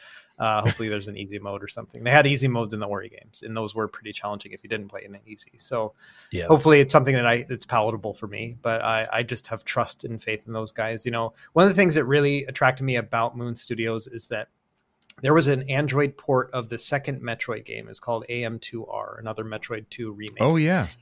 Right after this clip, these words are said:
Speaker 1: And it was, like, a freeware game. This guy, like, this is a single developer, I think he was Spanish, just made the game, like, out of love for the original Game Boy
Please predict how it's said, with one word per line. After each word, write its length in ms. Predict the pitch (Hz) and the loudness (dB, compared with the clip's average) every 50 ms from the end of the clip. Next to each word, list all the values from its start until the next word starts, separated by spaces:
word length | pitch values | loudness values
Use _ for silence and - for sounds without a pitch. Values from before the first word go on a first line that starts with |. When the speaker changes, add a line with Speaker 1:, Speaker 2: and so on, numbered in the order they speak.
| _ - | _ 4
Speaker 1:
And 160 | 139 139 135 135 | 4 4 4 2
it 60 | 139 | 2
was, 160 | 139 139 131 | 2 4 4
like, 80 | 143 131 | 4 2
a 60 | 120 | 0
freeware 540 | - - - 151 147 143 139 139 135 135 131 | -4 -2 2 4 6 6 8 8 6 6 4
game. 280 | 127 135 131 131 127 123 | 4 2 2 2 0 -2
This 160 | 117 - - | -4 -2 2
guy, 260 | - 123 120 120 120 | 4 4 6 4 2
like, 160 | 123 127 127 | 0 -2 -2
this 160 | 131 127 117 | -2 -4 -4
is 60 | - 135 | -4 -4
a 40 | |
single 300 | 123 - - 214 202 202 | -2 2 4 6 6 6
developer, 460 | 180 156 139 131 120 117 117 - 120 117 | 6 6 4 4 4 4 0 -2 -4 -4
I 20 | |
think 160 | - 120 107 | -4 -6 -10
he 80 | - 117 | -8 -8
was 100 | 110 - | -8 -8
Spanish, 480 | - - 117 107 104 104 104 - - - - - | -10 -8 -6 -6 -6 -6 -8 -8 -10 -12 -18 -4
just 180 | - 156 139 - | -4 -4 -2 0
made 320 | 139 139 139 147 147 139 | 2 2 4 4 2 2
the 80 | 135 139 | 0 -2
game, 280 | 135 127 120 120 117 | 0 0 -2 -2 -2
like, 160 | 117 110 107 117 | -4 -6 -6 -6
out 100 | 110 107 | -8 -8
of 100 | 104 - | -8 -16
love 400 | 107 107 113 113 113 110 110 110 | -14 -8 -6 -4 -4 -4 -6 -8
for 120 | - - 110 | -12 -14 -12
the 120 | 110 107 | -12 -10
original 300 | 101 107 101 - 104 101 | -10 -10 -10 -10 -14 -16
Game 260 | 98 98 98 98 98 | -16 -18 -20 -20 -20
Boy 140 | 101 104 101 | -20 -20 -20